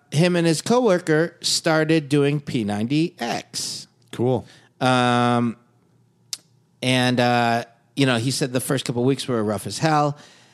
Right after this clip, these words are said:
Speaker 1: uh, but then he committed, um, and at the same time, uh, every day, uh, he was, uh, work-, he was working, he was also trying to stay super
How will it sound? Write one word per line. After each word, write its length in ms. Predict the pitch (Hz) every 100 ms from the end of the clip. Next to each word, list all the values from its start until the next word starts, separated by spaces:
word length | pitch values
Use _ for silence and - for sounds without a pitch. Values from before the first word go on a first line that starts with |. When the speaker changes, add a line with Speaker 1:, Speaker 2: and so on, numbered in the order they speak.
| _ _
Speaker 1:
uh, 200 | 117 117
but 160 | 110 123
then 120 | 139
he 80 | 131
committed, 800 | - 123 151 156 131 120 123 143 _ _ _ _ _ _ -
um, 720 | 123 117 113 110 110 110 110 _ -
and 260 | 131 131 135
at 100 | 127
the 80 | 147
same 220 | 196 175
time, 240 | 170 160 -
uh, 340 | 139 139 131 131 - _ _ _ _ _ -
every 240 | 156 156
day, 560 | 143 151 147 143 143 - _ _
uh, 380 | 123 120 117 110 - -
he 160 | 139
was, 400 | 131 123 120 - -
uh, 240 | 117 113 110
work-, 280 | 127 127 - -
he 140 | 131
was 180 | 123 117
working, 320 | 139 135 123
he 60 | 120
was 140 | 107
also 280 | 110 - 107
trying 340 | - 120 107
to 60 | 101
stay 340 | - 113 107 -
super 540 | - 117 - 101 95